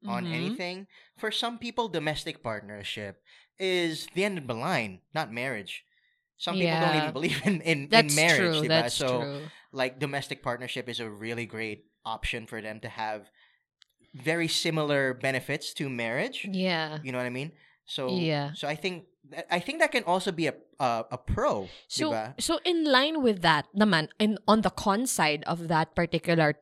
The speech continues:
Speaker 2: thought, so dahil nga ganun, domestic partnership lang, hindi, hindi na, ano ba to, hindi marriage. So yung iba, sinasabi nila na con nito, um, so you don't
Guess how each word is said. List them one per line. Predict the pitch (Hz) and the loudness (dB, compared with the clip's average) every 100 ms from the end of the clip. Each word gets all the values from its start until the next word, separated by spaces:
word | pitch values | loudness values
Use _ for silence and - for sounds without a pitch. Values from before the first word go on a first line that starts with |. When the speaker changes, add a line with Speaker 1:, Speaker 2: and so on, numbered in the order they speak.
| _ _ _ | _ _ _
Speaker 2:
thought, | - - 190 156 - - - - - - - - | -4 6 8 8 4 -12 -20 -20 -20 -20 -20 -4
so | - | -2
dahil | 247 254 285 359 339 | 6 6 6 2 0
nga | 320 | 0
ganun, | 311 269 196 185 | 0 2 2 2
domestic | 214 240 240 - | 2 2 0 0
partnership | 214 220 220 214 226 214 | 2 4 2 4 2 4
lang, | 185 170 156 | 6 8 6
hindi, | 160 202 180 196 202 185 - _ _ - | 2 0 0 -2 0 -2 -4 _ _ -4
hindi | 220 208 185 196 | -2 -2 -2 2
na, | 185 180 175 | 4 4 2
ano | 180 175 | 0 0
ba | 175 | 2
to, | 190 | 4
hindi | 185 196 | 2 2
marriage. | 185 185 180 165 160 165 165 - - - - | 2 6 6 6 2 -2 -6 -12 -14 -16 -10
So | - | 2
yung | 285 285 311 | 6 6 4
iba, | 320 208 | 4 6
sinasabi | 180 233 233 226 226 | 6 4 8 8 10
nila | 185 165 | 6 4
na | 175 | 4
con | 190 180 | 6 6
nito, | 180 180 151 160 - - - - | 4 0 -4 -6 -14 -20 -14 0
um, | 185 175 170 170 170 _ _ _ _ _ | 2 4 4 0 -8 _ _ _ _ _
so | - - 311 | 0 4 6
you | 277 320 | 6 4
don't | 226 277 311 311 | 8 8 6 0